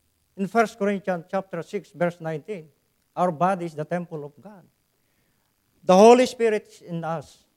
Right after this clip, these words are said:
Do you want to grieve the Holy Spirit? It is void into that power, my brethren, if we will not use it. Yes, we got our will, we are not a robot,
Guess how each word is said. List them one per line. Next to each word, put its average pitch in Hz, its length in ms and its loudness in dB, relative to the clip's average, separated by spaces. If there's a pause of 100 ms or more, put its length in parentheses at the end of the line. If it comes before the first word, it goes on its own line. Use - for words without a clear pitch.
(1040)
Do 170 80 -4
you 180 100 0
want 185 220 -2
to 156 80 -10
grieve 143 400 -8
the 147 80 -8
Holy 147 280 -8
Spirit? 135 440 -16 (1500)
It 214 120 2
is 240 140 -2
void 214 480 6 (360)
into 180 200 -8
that 180 300 -2
power, 240 340 -2
my 190 160 -6
brethren, 156 460 -10 (840)
if 175 100 -14
we 190 120 -2
will 185 180 0
not 175 240 -8
use 160 240 -8
it. 135 140 -16 (1900)
Yes, 190 500 2 (580)
we 147 80 -12
got 196 260 -2
our 175 120 0
will, 175 380 -2
we 160 140 -6
are 156 100 -4
not 151 240 -8
a 139 80 -10
robot, 170 420 -8